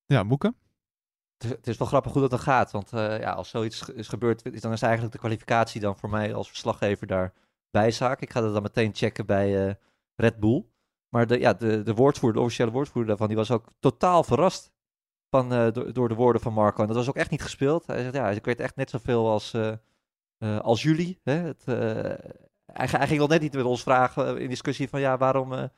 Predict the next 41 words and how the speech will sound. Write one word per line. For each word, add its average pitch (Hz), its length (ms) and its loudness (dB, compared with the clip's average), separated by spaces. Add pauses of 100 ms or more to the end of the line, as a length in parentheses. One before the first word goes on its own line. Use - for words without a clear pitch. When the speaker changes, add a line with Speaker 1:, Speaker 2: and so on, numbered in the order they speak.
(300)
Speaker 2:
waarom 135 240 2
zou 139 180 6
hij 139 100 2
dat, 139 240 2
eh, 139 160 -2
waarom 143 220 2
zou 147 140 4
hij 147 80 0
dat 147 120 0
doen?" 185 120 2
Hij 131 100 0
was 139 80 -6
echt, - 200 -8 (320)
bij 131 100 4
Red 180 140 4
Bull 175 100 2
waren 151 180 4
ze - 80 -4
zo 151 60 0
compleet 180 500 -2 (360)
verrast 151 280 2
door 175 120 0
de 147 60 0
woorden 135 240 0
van 120 120 -8
Marco. 110 340 0
Dat 120 160 -4
vond 127 140 -8
ik 117 60 -10
wel, 123 320 0 (640)
eh, 120 300 -2 (120)
ja, 117 380 2
het - 140 -12
meest 131 180 0
bizarre 135 320 2
van 135 140 -2
die 113 80 2
hele 117 180 6
zaak. 113 360 4
Dat 117 100 -4
gewoon, 120 340 -2